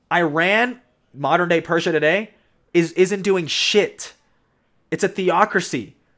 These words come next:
and the people fucking hate it there now. They hate it there. If you just Google image, some, if you Google image Iran in the nineteen sixties and nineteen seventies, totally fucking chill place.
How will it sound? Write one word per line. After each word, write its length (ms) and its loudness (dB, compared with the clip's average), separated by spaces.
and 120 -4
the 80 -2
people 400 -4
fucking 400 -4
hate 440 -8
it 160 0
there 160 0
now. 300 -14
They 120 -10
hate 340 -4
it 140 0
there. 240 -4
If 140 -2
you 100 -2
just 220 -2
Google 280 0
image, 500 -8
some, 280 -4
if 120 -10
you 80 -2
Google 320 2
image 420 -6
Iran 520 2
in 80 -6
the 60 -8
nineteen 640 -6
sixties 800 -6
and 100 -12
nineteen 380 -4
seventies, 600 -4
totally 480 4
fucking 320 -4
chill 240 -2
place. 520 -8